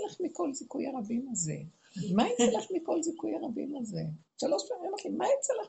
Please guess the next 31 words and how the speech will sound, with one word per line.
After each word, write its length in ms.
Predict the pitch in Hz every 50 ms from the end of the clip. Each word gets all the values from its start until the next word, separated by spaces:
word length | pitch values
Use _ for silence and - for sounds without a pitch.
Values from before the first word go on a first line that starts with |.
| - 381
מכל 220 | 311 - 349 349 359
הזיכוי?" 320 | 330 320 302 - - 311 - _ _ _ _ _ _ _ _ _ _ _
ואני 180 | 226 262 330 370
לא 60 | 440 427
מבינה 200 | 427 403 392 370
מה 100 | 359 349
היא 80 | 330
מדברת, 480 | 320 320 240 202 269 254 262 196 165 -
כי 120 | - 208
זה 120 | 170 180 165 -
כאילו, 220 | - 247 190 190 185 180 202
"לא, 320 | 285 349 349 285 262 226 202
אני 100 | - -
עושה 260 | - - - - 247
את 60 | -
זה 60 | 254
בשביל 220 | 226 214 - 269 233
שיצא 380 | - - - - - - 247
לי 180 | 269 311 294 240
או 60 | 240 226
משהו." 480 | 233 240 269 - - - - 233 233 - _ _ _ _ _ - - - - - - _ 214
ופתאום 680 | 208 - - 494 508 - - 262 - 180 175 196 226 - - _ _ _ _ _ _ _ _ _ _ _
בא 160 | 165 156 220 233 302 - _ _ _ _ _ _ _ _ _ _ _ _ _ _ _ _ _ _ _ _ _ -
איזה 220 | 208 196 160 190 175
נמר 460 | 180 185 170 175 180 190 220 233 240 240 214
מזעזע, 840 | 196 190 170 160 190 185 - - 175 160 165 - 214 226 233 208 170 156 151 - -
גדול. 460 | - 185 180 156 - 214 214 180 156 151 - _ _ _ _ _ _ _ _ _ _ _ _ _ _ _ _ _ _ _ _ _ _ _ _ _ _ _ _ _ _ _ _ _ _ _ _ _ _ _ _ - - _ _ _ -
גדול, 320 | - - - - 180 202 - -
יפה, 380 | - - - - - - - 226 - - -
אבל 220 | 160 170 147 - - _ -
ענק. 320 | 175 180 185 220 247 240